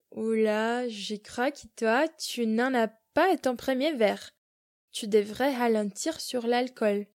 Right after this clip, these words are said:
Em português? Uau, acho que você não tá no seu primeiro copo. Você devia ir mais devagar com a bebida. E aqui a gente se depara com a expressão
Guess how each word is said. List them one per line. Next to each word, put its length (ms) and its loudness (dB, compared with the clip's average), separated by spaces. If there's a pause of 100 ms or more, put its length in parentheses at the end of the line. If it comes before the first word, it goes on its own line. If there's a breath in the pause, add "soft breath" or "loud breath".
(880)
Em 140 -4
português? 720 0 (720)
Uau, 400 0
acho 300 -4
que 100 -8
você 380 0
não 180 -4
tá 160 2
no 100 -4
seu 140 -2
primeiro 360 0
copo. 420 -4 (180)
Você 300 0
devia 560 0
ir 40 2
mais 280 0
devagar 380 0
com 100 -6
a 40 2
bebida. 480 -4 (960)
E 100 -2
aqui 380 -2
a 80 2
gente 260 -4
se 80 -8
depara 480 -2
com 140 -8
a 60 0
expressão 600 -6